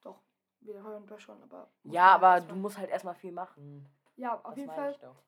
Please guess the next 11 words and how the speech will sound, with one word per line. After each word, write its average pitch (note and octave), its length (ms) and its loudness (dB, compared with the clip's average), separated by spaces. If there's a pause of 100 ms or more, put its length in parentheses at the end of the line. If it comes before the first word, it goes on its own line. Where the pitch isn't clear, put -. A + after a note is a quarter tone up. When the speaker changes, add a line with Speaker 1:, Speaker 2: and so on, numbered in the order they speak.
Speaker 1:
da C#4+ 80 -12
hab D#4+ 80 -8
ich D#4 80 -20
einen C#4 100 -16
Filmfehler A3+ 540 -20
gesehen. G3 420 -20 (1080)
Weil, A#3 200 -8
Speaker 2:
Hau D3+ 100 -2
raus. D#3 420 -8
Speaker 1:
<laughs> - 340 -16 (1000)
ähm, A#3 540 -14